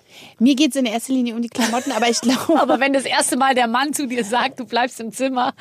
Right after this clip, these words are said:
Speaker 2: so wie du aussiehst, da hast du auch keinen Bock mehr auf die
Speaker 1: Aber ich glaub auch, ich würd
Speaker 2: achtzehnhundertfünfziger.
Speaker 1: gern wissen, was die damals so gegessen hat, weil ich hab so alte Koch- und Backbücher und sowas, das finde ich immer total spannend,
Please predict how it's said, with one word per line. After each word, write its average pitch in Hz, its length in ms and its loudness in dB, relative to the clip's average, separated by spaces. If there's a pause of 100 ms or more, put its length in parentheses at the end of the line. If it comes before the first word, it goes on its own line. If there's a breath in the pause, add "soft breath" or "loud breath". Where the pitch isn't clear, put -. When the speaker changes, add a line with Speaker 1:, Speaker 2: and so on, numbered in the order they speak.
(280 loud breath)
Speaker 2:
so 285 180 0
wie 277 80 2
du - 140 2
aussiehst, 302 500 0 (180 loud breath)
da 311 100 -2
hast - 100 0
du 359 60 2
auch 349 120 2
keinen 302 180 0
Bock 277 220 -2
mehr 220 180 2
auf 220 140 -2
die 247 120 -2
Speaker 1:
Aber 240 220 0
ich 240 100 2
glaub 208 180 2
auch, 226 60 0 (120)
ich - 140 -4
würd 220 120 2
Speaker 2:
achtzehnhundertfünfziger. 220 40 0
Speaker 1:
gern 220 200 2
wissen, 240 240 2
was 233 120 0
die 226 120 2
damals 214 360 -2
so 214 80 -2
gegessen 208 440 -2
hat, 185 200 0
weil 190 100 2
ich 190 100 0
hab 202 120 -6
so 214 120 2
alte 196 280 -2
Koch- - 260 -6
und 233 160 4
Backbücher 196 520 -2
und 185 80 -2
sowas, 202 320 -4
das - 160 -4
finde 214 160 -2
ich - 60 -12
immer 202 140 -4
total 196 320 -2
spannend, 202 480 -2